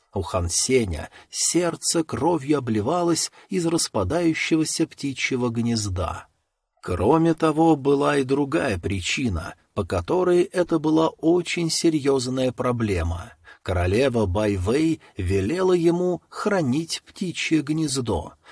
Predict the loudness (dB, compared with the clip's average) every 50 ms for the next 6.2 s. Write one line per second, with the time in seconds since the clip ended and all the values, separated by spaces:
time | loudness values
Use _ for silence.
0 | -20 -16 -8 -4 -2 -2 0 0 0 0 -2 0 -2 -2 -2 -2 -2 -2 0 0
1 | 0 2 2 2 0 0 0 -2 -2 -2 -2 -2 -2 -2 -2 -2 -4 -8 -12 -10
2 | -8 -4 -2 -2 -2 0 0 -2 -2 -4 -4 -4 -2 -2 0 0 -2 -4 -4 -6
3 | -6 -2 -2 -4 -2 -4 -2 -2 -2 -2 -2 -2 -2 -2 -2 -2 -2 -2 0 0
4 | 0 0 0 -4 -8 _ _ _ _ -10 -8 -8 -6 -2 -2 0 0 0 0 0
5 | -2 -2 -4 _ -2 -2 0 -2 -4 -4 -4 -6 -6 -6 -2 0 0 0 0 0
6 | -4 -6 -8 -10